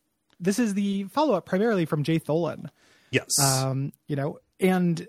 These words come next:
Speaker 1: I know you've got that, got that later. Did you know, like, I had this weird fucking Jay Tholen moment too during
Speaker 2: Uh-huh.
Speaker 1: this? Did you ever hear Epidemic?
Speaker 2: Mm, what?
Speaker 1: It's, like, a very early Jay Tholen project that is his, like, fictional eight-bit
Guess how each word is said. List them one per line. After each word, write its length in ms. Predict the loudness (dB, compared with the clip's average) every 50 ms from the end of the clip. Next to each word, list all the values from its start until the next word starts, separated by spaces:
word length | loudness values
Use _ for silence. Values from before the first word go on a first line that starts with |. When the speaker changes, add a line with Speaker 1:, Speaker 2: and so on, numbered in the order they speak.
| -2
Speaker 1:
I 80 | 2 4
know 80 | 6
you've 100 | 6 6 4
got 120 | 2 2
that, 220 | 0 -2 -2 -4 -4
got 140 | -6 -6 -6
that 120 | -6 -4
later. 240 | -2 2 2 2 2
Did 180 | 2 0 0 0
you 80 | 0
know, 300 | 0 0 0 0 0 -2 0
like, 180 | 0 0 0 0
I 80 | 0 2
had 120 | 2 2
this 160 | 2 0 0 2
weird 280 | 2 2 2 0 0
fucking 280 | -2 -2 0 0 0 2
Jay 160 | 2 2 2
Tholen 280 | 2 2 0 0 0 0
moment 300 | 0 0 -2 -4 -6 -8 _
too 220 | -2 -2 -2 -2 -4 _ _ _ -20 -20 -20 -10 2
during 160 | 4 6 6 6
Speaker 2:
Uh-huh. 100 | 6 4
Speaker 1:
this? 160 | 2 0 -4 -8 _
Did 120 | -2 0 0
you 80 | 0
ever 100 | 0 0
hear 260 | 0 0 0 0 0 0
Epidemic? 680 | -2 -2 -2 -2 -2 -2 -4 -4 -6 -8 -10 -16 -10 -4
Speaker 2:
Mm, 300 | 0 2 2 2 0 -2 -6 _
what? 320 | 2 4 4 4 2 0 -6 -16 -20 -20 _ _ _
Speaker 1:
It's, 160 | -2 0 2
like, 140 | 2 2 2
a 180 | 2 2 2 2
very 300 | 4 4 4 4 2 2
early 300 | 2 4 4 4 4 4
Jay 200 | 2 2 0 0
Tholen 400 | 0 0 0 2 2 2 0 0
project 360 | 0 2 2 2 2 0 0
that 160 | -2 -2 0
is 240 | 0 0 0 -2 -2
his, 580 | -2 0 2 2 2 2 0 -2 -4 -8 -12 -16 -14
like, 200 | -10 -8 -8 -8
fictional 840 | -10 -8 -4 -2 -2 -2 -2 0 0 2 2 2 2 2 0 0 -4 -8 _ _ _ _ _ _ _ _
eight-bit 500 | 0 0 0 0 -2 0 0 0 0 -2